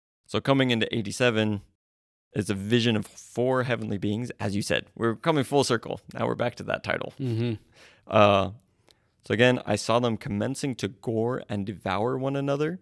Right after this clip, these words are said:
Speaker 1: So going back to that gore and devouring, was talking about the Nephilim and the sons of men, right? They, they got in that, uh, bad situation there. "And I lifted my eyes onto heaven, and I saw a vision.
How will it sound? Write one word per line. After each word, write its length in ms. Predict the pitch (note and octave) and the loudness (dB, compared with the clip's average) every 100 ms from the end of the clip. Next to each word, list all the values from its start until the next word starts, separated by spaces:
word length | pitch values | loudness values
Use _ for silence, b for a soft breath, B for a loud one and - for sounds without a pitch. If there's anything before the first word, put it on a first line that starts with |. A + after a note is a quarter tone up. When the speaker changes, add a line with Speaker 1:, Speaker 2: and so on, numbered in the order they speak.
| b b b b b | b b b b b
Speaker 1:
So 200 | - G2 | -2 -2
going 240 | F#2+ A2 | 0 0
back 140 | G#2+ A2 | 2 0
to 40 | |
that 180 | G2+ F#2+ | -2 -4
gore 240 | - G#2 | -2 0
and 80 | G#2 | 0
devouring, 480 | G2 G2 G2 A2 A2+ | -2 -4 -4 -4 -6
was 120 | G#2+ - | -8 -6
talking 200 | G#2 G2 | -6 -4
about 320 | G2 G2 - | -4 -4 -6
the 80 | F#2+ | -6
Nephilim 640 | G2 - A2+ A2 A2+ B2 - | -4 -4 -2 0 -2 -8 -6
and 320 | G#2+ G2+ G2+ - _ | -4 -4 -4 -10 _
the 140 | A2+ A2+ | -4 -4
sons 280 | G2+ G#2 | -2 -2
of 80 | G#2+ | 0
men, 220 | G#2 G#2 G2+ | 0 0 0
right? 220 | G#2+ - | -2 -2
They, 200 | G2 F#2+ - | -6 -8 -6
they 120 | G#2 | -4
got 180 | G2+ G2+ | -2 -2
in 120 | G#2 | -4
that, 180 | G#2 - - _ _ - | -6 -8 -12 _ _ -6
uh, 280 | G#2 G2 F#2+ G#2+ _ - | -4 -4 -6 -14 _ -8
bad 280 | E3+ G#2 - | -2 -2 -2
situation 420 | A#2 A2+ G#2 G#2+ | -6 -4 -4 -2
there. 220 | G#2+ G#2+ b b b b b b | -4 -6 b b b b b b
"And 100 | - | 0
I 40 | G#2 | 2
lifted 340 | G#2+ C3 D3 | 2 0 0
my 180 | C#3 A2+ | 0 2
eyes 240 | - G#2 G#2+ | 2 0 0
onto 180 | G#2 | -2
heaven, 360 | G2+ G#2 G#2 G#2 | 2 2 2 0
and 180 | - G#2+ | -2 -6
I 40 | |
saw 300 | G#2 - F#2+ | -6 -2 -2
a 20 | F#2 | -2
vision. 520 | E2 G2 - D#2 | -4 -4 -2 -6